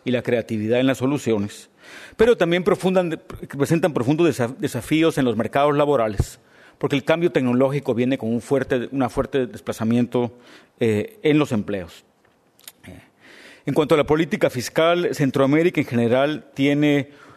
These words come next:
eh, un gasto público del gobierno que es bastante menor al resto de América Latina.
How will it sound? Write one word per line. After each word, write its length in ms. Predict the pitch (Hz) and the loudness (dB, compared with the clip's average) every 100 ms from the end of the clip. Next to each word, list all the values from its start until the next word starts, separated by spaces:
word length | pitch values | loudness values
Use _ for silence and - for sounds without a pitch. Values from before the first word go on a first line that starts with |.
| _ | _
eh, 360 | - 127 113 123 | -4 0 0 0
un 160 | - 151 | 0 2
gasto 240 | 151 - | 2 0
público 460 | - 151 160 156 127 | 0 0 0 2 0
del 80 | 110 | 2
gobierno 440 | 117 131 139 135 | 0 2 0 -2
que 100 | 139 | -2
es 60 | 123 | -2
bastante 580 | 123 - 165 170 165 | -4 -2 -2 0 0
menor 360 | 139 117 127 139 | 0 2 2 2
al 120 | 127 | 0
resto 320 | 113 117 - | -2 -4 0
de 40 | 127 | -2
América 340 | 104 117 110 | 0 -2 0
Latina. 540 | 117 - 139 135 135 | -2 0 0 0 -2